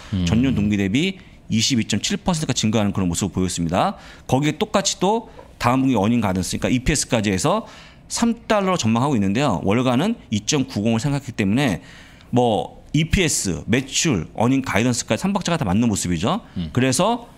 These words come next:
Speaker 2: 주가가 다시 한번 올라가는 그런 모습 보여집니다. 일각에서는 최근에 워낙 많이 올라왔기 때문에
Speaker 1: 예.
Speaker 2: 실적이 나온 다음에 주가가 빠질 거라고 예상했는데
Speaker 1: 음.
Speaker 2: 워낙 좋다 보니까 현재 시간에서 올라가는 그런 모습 보여집니다. 어제는 장 끝나고 나왔는데요. 한 이 퍼센트 중반을 움직였는데 지금은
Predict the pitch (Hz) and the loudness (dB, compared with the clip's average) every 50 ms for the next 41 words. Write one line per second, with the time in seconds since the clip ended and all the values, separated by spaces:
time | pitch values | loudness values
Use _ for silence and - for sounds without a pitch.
0 | - - - - - - 107 104 98 - - 110 - 165 165 151 120 104 101 107 | -20 -14 -12 -12 -6 -4 -2 -2 -2 -2 -2 0 0 2 2 2 2 2 2 2
1 | 101 98 95 82 - 92 90 82 - 90 - - 90 82 85 85 80 82 - - | 0 0 -2 -2 -2 -2 -2 -2 -4 -6 -4 -4 -4 -2 -2 -4 -4 -6 -8 -10
2 | - - - - - - 139 180 202 247 220 170 131 147 175 220 202 202 - - | -12 -12 -12 -6 -2 0 0 2 2 2 2 2 2 2 0 0 0 0 -2 -2
3 | 208 214 208 185 117 104 131 170 165 127 110 135 127 104 113 131 131 113 - - | -2 0 0 2 2 2 2 2 2 2 2 2 2 2 2 2 0 -2 -4 -4
4 | - 110 98 95 117 151 156 120 87 - - 101 92 78 73 76 - - - 208 | -4 -2 -2 0 0 0 0 0 -2 -2 -4 -4 -4 -4 -4 -6 -8 -6 -2 -2
5 | 190 185 117 92 107 123 135 131 127 123 120 123 120 - - - 127 120 120 - | 0 0 2 2 2 2 2 2 2 2 0 0 -2 -4 -4 -2 -2 0 0 0
6 | 160 196 208 202 - 170 151 113 101 139 156 151 139 123 110 107 156 214 240 - | -2 -2 -2 -2 -2 0 0 0 0 0 0 0 0 0 0 0 0 0 -2 -4
7 | - - 101 92 87 85 85 87 110 147 170 165 165 165 - 139 123 113 110 101 | -6 -6 -4 -2 -2 -2 0 0 2 2 2 0 -2 -2 0 0 0 2 0 0
8 | - 123 139 175 196 180 - - - - - 160 151 139 - - - 208 185 170 | 0 0 0 0 0 -2 -6 -10 -14 -8 -4 -2 0 0 0 0 0 0 2 2
9 | 147 117 98 104 117 113 107 104 - 101 95 87 85 82 113 - - 92 87 92 | 2 2 2 2 2 2 0 0 0 0 -2 0 0 -2 -2 -2 0 0 0 0
10 | 82 76 92 - 127 180 180 180 190 196 175 - 113 - 185 185 196 196 190 143 | 2 2 2 2 2 2 2 2 2 0 0 -2 -2 -2 0 0 2 2 2 2
11 | 98 92 190 190 190 196 180 175 170 110 - - - - - - - - - - | 2 2 2 2 2 2 2 2 2 0 -2 -6 -12 -20 -20 -20 -20 -20 -20 -20
12 | - - - - 156 127 113 160 117 - - 180 160 - 165 - - - - 117 | -18 -8 -2 0 2 2 2 2 2 4 2 2 4 2 0 -2 0 0 0 2
13 | 135 135 135 127 104 98 107 110 107 107 107 104 - 113 117 120 131 170 226 | 4 4 2 2 2 2 2 2 2 2 0 0 0 0 2 2 2 0 0